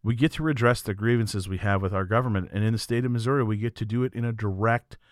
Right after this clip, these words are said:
way. It's real democracy. One vote, one person, and you stack 'em up, and there's an outcome,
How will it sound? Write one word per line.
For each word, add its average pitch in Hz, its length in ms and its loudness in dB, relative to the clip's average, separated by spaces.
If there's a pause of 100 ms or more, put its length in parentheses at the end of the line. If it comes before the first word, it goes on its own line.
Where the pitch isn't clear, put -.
(400)
way. 110 360 2
It's 90 220 -6
real 160 500 -2
democracy. 135 760 -6 (1600)
One 143 240 2
vote, 131 320 4 (680)
one 135 200 2
person, 107 580 2 (420)
and 107 160 0
you 98 80 2
stack 120 460 0
'em 120 140 0
up, 85 240 -2 (1040)
and 104 140 2
there's 110 200 2
an 120 60 2
outcome, 127 500 -2